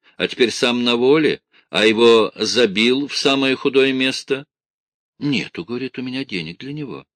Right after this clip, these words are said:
пусть сам зарабатывает". "Эх ты, — говорит, —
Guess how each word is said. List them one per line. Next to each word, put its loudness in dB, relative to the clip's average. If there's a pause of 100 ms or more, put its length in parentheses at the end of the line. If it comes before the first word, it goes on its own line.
(280)
пусть -10
сам -8 (120)
зарабатывает". -4 (420)
"Эх -2
ты, — -10
говорит, — -8